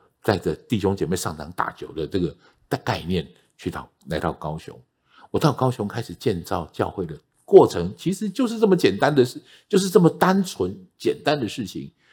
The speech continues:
我们上场打球，打熟了你就开始当教练，打熟了我们开始布置球场。所以我们现在开始在，我们在高雄自己有这样的E one、E two、E三的营会，跟台中的，的系统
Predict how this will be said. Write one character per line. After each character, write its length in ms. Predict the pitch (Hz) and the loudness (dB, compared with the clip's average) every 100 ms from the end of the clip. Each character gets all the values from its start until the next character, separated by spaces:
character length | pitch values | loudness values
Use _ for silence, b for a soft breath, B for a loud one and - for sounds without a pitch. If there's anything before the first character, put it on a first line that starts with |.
| b | b
我 100 | - | -2
们 140 | 78 80 | -2 -6
上 320 | - 147 98 | -2 0 0
场 260 | - 69 76 | -6 -12 -14
打 180 | - - | -18 -18
球， 300 | - - - _ b b b - | -20 -20 -20 _ b b b 0
打 180 | 98 | 2
熟 280 | - - 101 | 2 6 10
了 300 | 131 - - | 10 6 -2
你 80 | 82 | -6
就 80 | 85 | -4
开 100 | 107 | -2
始 100 | - | -4
当 180 | 104 104 | -6 -2
教 220 | 120 85 | 0 0
练， 200 | 98 95 - _ _ - | -2 -4 -8 _ _ 2
打 160 | 107 | 2
熟 220 | 104 120 151 | 6 8 10
了 80 | |
我 40 | 117 | 8
们 80 | 104 | 6
开 120 | 139 | -2
始 120 | - - | -4 0
布 120 | 131 | 2
置 140 | 131 | 2
球 220 | 101 - | -2 -4
场。 240 | 117 - - _ _ _ | -2 -4 -8 _ _ _
所 160 | - 156 | 0 2
以 40 | |
我 60 | 120 | 2
们 100 | 107 | 0
现 140 | 147 | 0
在 60 | 127 | 0
开 200 | - 123 | 2 2
始 160 | 127 | 0
在， 300 | - 117 101 b b b _ - | -2 0 0 b b b _ -2
我 120 | 90 | 0
们 140 | 107 | 4
在 200 | 123 117 101 | 4 4 4
高 220 | 135 139 | 4 4
雄 320 | - 80 76 - | 4 0 -2 -12
自 100 | - | -4
己 220 | 170 - 110 | -4 -2 -4
有 240 | 78 - - | -4 -4 -2
这 100 | 110 | 0
样 100 | 92 | 0
的 80 | 90 | -2
E 140 | 113 | 4
one、 200 | 113 95 92 90 92 90 - | 4 4 -2 -6 -8 -8 -4
E 120 | 113 | -4
two、 300 | 120 113 92 | 2 2 2
E 100 | 113 | -6
三 180 | 104 113 | -6 -4
的 60 | 120 | -4
营 120 | 80 | -2
会， 160 | - 101 B B _ | 0 0 B B _
跟 160 | 123 | -4
台 160 | 104 98 | -4 -6
中 220 | 120 117 | -4 0
的， 240 | 101 80 80 _ | 0 0 -6 _
的 120 | 87 | -4
系 220 | 69 - | -4 -4
统 160 | 87 | -6